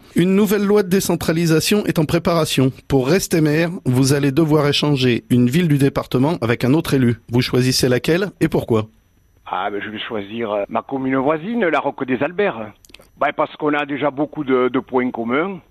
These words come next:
Speaker 2: et parce que, bon, je connais bien le, le contexte. C'est une ville qui est, comme moi, située au pied des Alberts, avec qui on a beaucoup d'affinités. Donc, euh, tout naturellement, je pense à la Roque des Alberts.
Speaker 1: Très bien.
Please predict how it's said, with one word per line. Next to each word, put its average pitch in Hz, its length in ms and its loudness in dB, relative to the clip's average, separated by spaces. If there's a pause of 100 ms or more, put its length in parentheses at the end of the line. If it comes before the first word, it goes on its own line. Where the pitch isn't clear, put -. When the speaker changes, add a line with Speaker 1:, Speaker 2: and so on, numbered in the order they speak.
(100)
Speaker 2:
et 113 680 -4
parce 113 200 -6
que, 110 100 -14
bon, 110 240 -2
je 101 120 -10
connais 107 300 -8
bien 110 300 -4
le, 101 400 -4
le 104 140 -8
contexte. 127 640 -6 (560)
C'est 113 180 -18
une 113 160 -8
ville 113 400 -4
qui 120 160 -10
est, 113 160 -4
comme 113 260 -4
moi, 120 160 0 (100)
située 117 440 -4
au 110 120 0
pied 117 220 -6
des 110 180 -6
Alberts, 139 640 -2 (460)
avec 104 300 -6
qui 127 120 -4
on 113 140 0
a 113 80 -2
beaucoup 113 320 -10
d'affinités. 113 640 -2 (240)
Donc, 104 460 -10
euh, 98 320 -8
tout 117 100 -12
naturellement, 110 800 -2
je 110 80 -12
pense 107 300 -4
à 104 80 -2
la 104 80 0
Roque 104 180 -6
des 110 160 -6
Alberts. 107 400 -4 (220)
Speaker 1:
Très 135 160 2
bien. 127 240 2